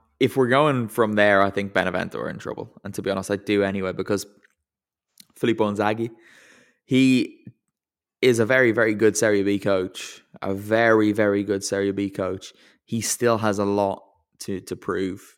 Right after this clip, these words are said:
in Serie A. We saw him with Bologna, he was a disaster. Milan, I'm fair, I'm, I'm willing to just write that off and say that it didn't happen, because we saw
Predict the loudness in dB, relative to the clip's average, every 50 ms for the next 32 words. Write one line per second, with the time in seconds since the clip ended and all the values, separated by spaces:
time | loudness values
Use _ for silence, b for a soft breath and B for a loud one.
0 | -18 _ -14 -14 -12 -14 -18 -16 -14 -10 -8 -6 -4 -2 -2 -2 -2 -2 -4 -2
1 | -2 -2 -2 0 -2 -2 0 0 0 0 -2 -2 -4 -6 -6 -6 -6 -6 -8 -8
2 | -8 -8 -8 -6 -6 -6 -6 -6 -8 -8 -12 -10 -8 -8 -8 -8 _ b b b
3 | b b b b b b -6 0 2 4 4 4 4 2 0 -2 -4 -6 -10 -12
4 | -14 -16 -14 -12 -10 -10 -10 -10 -6 -4 -2 0 0 0 0 0 -2 -2 -4 -6
5 | -2 -2 -2 0 2 2 2 4 4 2 0 0 -4 -4 -2 -2 -4 -4 -2 -2
6 | 0 2 2 0 -2 -4 -4 -4 -4 -2 -4 -4 -6 -8 -12 -16 -20 _ -16 -16
7 | -12 -10 -6 -4 -4 -2 -4 -4 -8 -6 -8 -10 -10 -10 -12 -12 -14 -14 -14 _
8 | -16 -14 -14 -14 -12 -10 -12 -10 -10 -14 -18 b b b b b b b b b
9 | b b _ -6 -6 -6 -4 -2 -2 0 0 0 -2 -4 -6